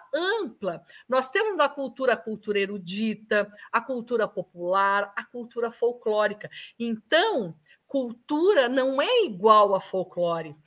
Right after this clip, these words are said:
Se a gente vai ter, vai pensar nas teorias de conjuntos da matemática, a cultura contém o folclore.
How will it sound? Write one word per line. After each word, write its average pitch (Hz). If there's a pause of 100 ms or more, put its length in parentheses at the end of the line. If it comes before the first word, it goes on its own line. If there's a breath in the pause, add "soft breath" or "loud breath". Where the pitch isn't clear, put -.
(140 soft breath)
Se -
a 240
gente 285
vai 359
ter, 359 (180)
vai 220
pensar 226
nas 262
teorias 247
de 254
conjuntos 247
da 220
matemática, 202 (440 loud breath)
a 208
cultura 277
contém 320
o 269
folclore. 170